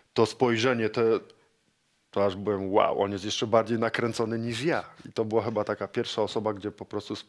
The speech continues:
w fifę, jak strzelał gola, to po prostu wyskakiwał z fotela.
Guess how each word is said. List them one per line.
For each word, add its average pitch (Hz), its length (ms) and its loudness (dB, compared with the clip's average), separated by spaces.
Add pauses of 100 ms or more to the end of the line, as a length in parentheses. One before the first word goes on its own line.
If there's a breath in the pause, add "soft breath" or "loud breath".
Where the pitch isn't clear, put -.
(920 loud breath)
w - 80 -20
fifę, 117 540 0 (120)
jak 101 280 0
strzelał 101 540 0
gola, 98 320 -2
to - 120 -16
po - 120 -12
prostu 95 400 -12 (160)
wyskakiwał 107 600 -2
z - 80 -6
fotela. - 480 2